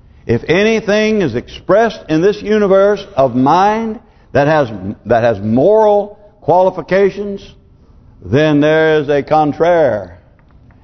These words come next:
a contrary quality of morality. They call that m-, being in line with God is moral.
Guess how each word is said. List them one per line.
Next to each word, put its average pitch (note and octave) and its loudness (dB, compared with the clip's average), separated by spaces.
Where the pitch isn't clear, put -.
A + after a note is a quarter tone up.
a A2 0
contrary D#3 0
quality A2+ 0
of G#2 -2
morality. F#2 -4
They G#2+ -6
call D#3+ 0
that D#3 -2
m-, A#2 -4
being C#3 0
in B2+ -2
line B2+ -2
with G#2 -8
God D3 0
is G#2+ -6
moral. G#2+ -4